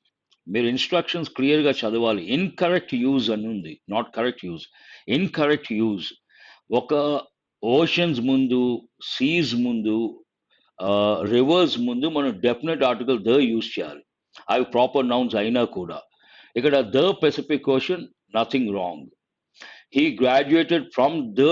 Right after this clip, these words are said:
Delhi University, ఇక్కడ ఎర్రర్ ఉందండి. ఢిల్లీ యూనివర్సిటీ ముందు the యూజ్ చేయకూడదు. The Mahabharata is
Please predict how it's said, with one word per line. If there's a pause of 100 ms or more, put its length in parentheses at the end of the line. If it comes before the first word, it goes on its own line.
(160)
Delhi
University, (200)
ఇక్కడ (120)
ఎర్రర్
ఉందండి. (600)
ఢిల్లీ
యూనివర్సిటీ (100)
ముందు (160)
the (180)
యూజ్ (100)
చేయకూడదు. (840)
The (180)
Mahabharata (240)
is